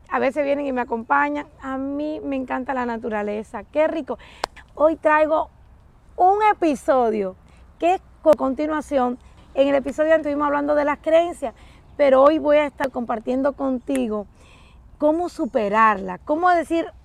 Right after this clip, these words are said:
basta a estas creencias limitantes. Hace un tiempo atrás hemos hecho dos podcasts hablando de las creencias, eh, cómo las creencias limitantes hacen que nuestra vida frenen. Pero yo dije, pero nunca he hablado de que sí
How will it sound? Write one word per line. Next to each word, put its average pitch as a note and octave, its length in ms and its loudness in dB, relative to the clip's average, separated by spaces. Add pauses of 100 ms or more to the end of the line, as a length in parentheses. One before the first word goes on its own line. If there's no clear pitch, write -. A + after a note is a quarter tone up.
basta E4 720 4
a D4+ 80 2
estas D#4 240 -4
creencias C#4+ 520 -2
limitantes. A#3+ 800 -4 (440)
Hace C4 260 0
un D4+ 80 -4
tiempo C4+ 300 0
atrás B3 600 -2
hemos B3+ 380 -2
hecho B3+ 300 -2
dos A#3+ 180 -4
podcasts B3 720 -2 (140)
hablando A#3+ 560 -4
de A#3 100 -4
las A3 180 -4
creencias, A3+ 840 -2 (600)
eh, A#3+ 380 -2
cómo D4 160 -2
las F4+ 120 -2
creencias D4+ 380 -4
limitantes C4+ 840 -6
hacen C4 320 -10
que C4 100 -6
nuestra A#3 360 -8
vida A#3+ 320 -6
frenen. C4 680 -4 (840)
Pero C4 160 2
yo C4+ 80 0
dije, C4 300 -4
pero A3+ 160 -6
nunca B3 260 -6
he C#4+ 60 -6
hablado B3+ 500 -8
de G#3+ 140 -10
que G#3 160 -10
sí D4+ 440 -8